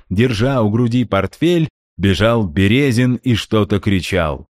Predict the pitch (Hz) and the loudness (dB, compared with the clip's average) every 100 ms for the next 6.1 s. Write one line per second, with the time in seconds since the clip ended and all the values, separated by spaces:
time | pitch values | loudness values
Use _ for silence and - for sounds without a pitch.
0 | _ _ 92 98 98 98 113 107 - 110 | _ _ -2 0 2 2 0 0 0 0
1 | 104 110 104 110 110 87 76 78 95 123 | 2 2 2 2 2 -2 -4 -2 0 0
2 | 120 98 101 90 - 87 - 117 110 113 | -2 -4 -4 -4 -2 -4 -4 -4 -2 -2
3 | 127 143 127 120 120 101 120 110 135 139 | 0 0 0 0 0 0 0 0 -2 0
4 | 123 110 139 123 107 127 151 117 120 113 | -2 -2 -2 -2 0 0 0 0 -2 0
5 | 127 113 135 156 117 110 120 - 175 185 | -2 -2 -2 -2 0 0 -2 -4 -2 0
6 | 185 | -2